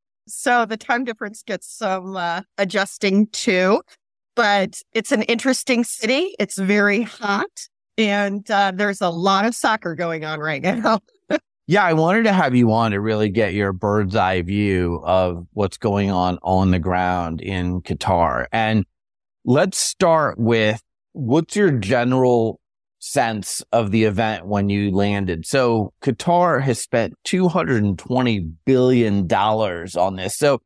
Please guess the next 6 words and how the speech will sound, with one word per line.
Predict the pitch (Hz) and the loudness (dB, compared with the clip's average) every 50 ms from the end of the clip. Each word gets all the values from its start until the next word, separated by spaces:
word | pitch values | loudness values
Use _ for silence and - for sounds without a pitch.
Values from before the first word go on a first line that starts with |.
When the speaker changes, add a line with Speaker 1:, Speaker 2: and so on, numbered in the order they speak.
| _ _ _ _ - | _ _ _ _ -2
Speaker 2:
to | - 147 131 | 0 0 2
give | 120 143 180 196 208 | 2 2 2 4 4
our | 190 175 135 | 2 2 4
audience | 95 120 120 120 123 127 117 98 95 - | 4 2 2 2 2 0 0 -2 -6 -6
perspective, | - - 110 107 - - - 139 135 135 - - 120 101 95 87 87 - _ _ _ _ _ _ _ _ _ | -4 -4 -4 -4 -4 -2 0 0 0 0 -2 -2 0 0 0 -2 -6 -10 _ _ _ _ _ _ _ _ _
the, | - 113 131 135 131 131 123 110 92 | -4 0 0 2 2 2 2 0 -2